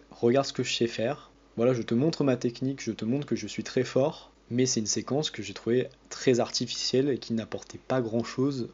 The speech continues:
au récit. De même, euh, l'introduction, les vingt premières minutes quasiment, cette séquence d'introduction, elle frôle l'inutilité pour moi.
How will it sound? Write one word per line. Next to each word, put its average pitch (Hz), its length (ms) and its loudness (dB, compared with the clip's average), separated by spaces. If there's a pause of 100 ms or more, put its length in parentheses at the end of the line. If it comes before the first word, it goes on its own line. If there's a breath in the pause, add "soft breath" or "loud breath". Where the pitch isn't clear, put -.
(120)
au 120 100 2
récit. 110 420 0 (520 soft breath)
De 117 160 2
même, 131 400 4 (160)
euh, 104 160 -6
l'introduction, 113 580 -2
les 117 120 0
vingt 110 200 -2
premières 117 320 2
minutes 113 280 -2
quasiment, 110 460 -2 (220)
cette - 320 0
séquence 117 300 0
d'introduction, 110 720 -6 (160)
elle 107 160 -4
frôle 139 400 2
l'inutilité 127 800 2
pour 113 160 -4
moi. 110 260 -4